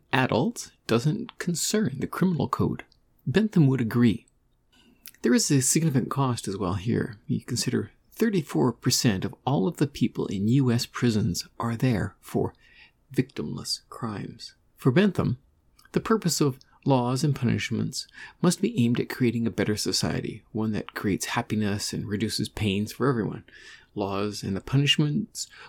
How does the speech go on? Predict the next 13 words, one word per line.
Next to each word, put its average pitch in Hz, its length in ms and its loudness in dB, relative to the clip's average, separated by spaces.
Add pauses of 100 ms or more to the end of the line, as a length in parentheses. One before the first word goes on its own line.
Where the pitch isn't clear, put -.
which 139 260 0
go 135 200 4
to 127 160 -2
enforce 135 580 0
those 107 340 -2
laws 98 340 -4 (120)
should - 220 -2
have 160 240 -2
in 151 100 4
mind 160 420 0 (160)
the 143 80 0
desired 95 500 -2
consequences. - 720 -6